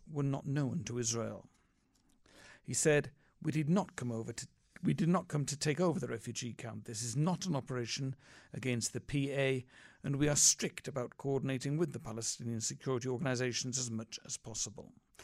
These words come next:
Troops encircled the camp from all sides. Troops from the Commando Brigade and the other troops from paratroopers, Golani and Nachal brigades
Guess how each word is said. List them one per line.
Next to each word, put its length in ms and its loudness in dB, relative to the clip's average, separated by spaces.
Troops 340 -2
encircled 600 2
the 80 0
camp 440 -2
from 260 0
all 260 4
sides. 760 2
Troops 340 -2
from 140 0
the 80 -2
Commando 400 4
Brigade 500 2
and 100 0
the 160 -8
other 140 2
troops 460 -2
from 220 -4
paratroopers, 680 0
Golani 500 2
and 160 2
Nachal 320 0
brigades 520 0